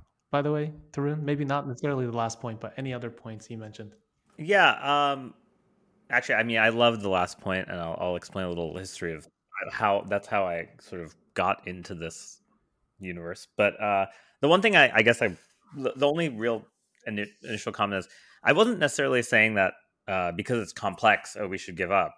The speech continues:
Speaker 2: Um, I just think that because it's complex, you're not gonna get, like, random person using it. You're only gonna get, like, <laughs> H F T people,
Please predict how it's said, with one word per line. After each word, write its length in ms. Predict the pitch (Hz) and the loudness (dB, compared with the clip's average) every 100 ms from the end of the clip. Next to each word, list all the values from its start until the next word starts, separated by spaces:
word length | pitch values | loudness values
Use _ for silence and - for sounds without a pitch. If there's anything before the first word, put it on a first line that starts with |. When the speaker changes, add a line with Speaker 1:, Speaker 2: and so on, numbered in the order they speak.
| 98 | -2
Speaker 2:
Um, 420 | 107 98 92 87 - | 4 4 2 -2 0
I 80 | 117 | 2
just 220 | 123 - | 2 -2
think 200 | 131 107 | -2 4
that 280 | 107 95 - _ _ _ _ _ _ _ _ _ _ | 6 6 2 _ _ _ _ _ _ _ _ _ _
because 240 | 135 139 143 | -2 2 2
it's 140 | 117 | 0
complex, 560 | 135 110 123 135 90 - | 2 4 8 8 8 2
you're 80 | |
not 220 | 107 117 120 | 2 2 2
gonna 180 | 110 | 0
get, 300 | 87 98 98 | 4 4 4
like, 240 | 95 87 80 | 0 -6 -6
random 400 | 87 90 90 85 | -2 0 0 -4
person 460 | - 90 - 78 71 | -2 -2 -2 -12 -10
using 300 | 82 87 69 | -10 -10 -10
it. 160 | 73 - | -14 -12
You're 120 | 87 | -10
only 180 | 95 95 | -8 -8
gonna 240 | 90 90 | -10 -10
get, 220 | 82 85 - | -8 -8 -8
like, 240 | 87 85 - - - - _ _ | -10 -12 -14 -18 -18 -20 _ _
<laughs> 600 | _ _ _ _ _ _ | _ _ _ _ _ _
H 160 | 101 - | -6 -6
F 120 | 90 | -6
T 160 | - 98 | -2 -2
people, 360 | 101 87 80 | -2 -6 -8